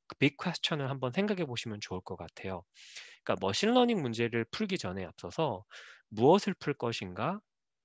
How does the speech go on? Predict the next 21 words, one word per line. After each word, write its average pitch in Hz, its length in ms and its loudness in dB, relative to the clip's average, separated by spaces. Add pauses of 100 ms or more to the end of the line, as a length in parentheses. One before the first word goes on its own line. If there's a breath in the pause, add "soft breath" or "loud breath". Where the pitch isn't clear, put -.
(120)
왜 98 340 2
풀어야 175 400 4
하는가? 123 500 -6 (360)
그렇다, 170 600 2
그 151 220 2
다음에 95 500 0
이제 107 300 -4
어떻게 160 400 -4
풀 - 220 -10
것인가? 87 640 -6
이런 135 240 0
문제가 101 360 -4
있는데, 90 640 -2 (640 loud breath)
실제 233 260 4
우리가 208 220 4
텍스트북에서 190 600 0
배우는 117 500 -2
여러 - 320 -4
가지 117 280 4
내용들은 101 640 0 (340 loud breath)
그 95 120 -2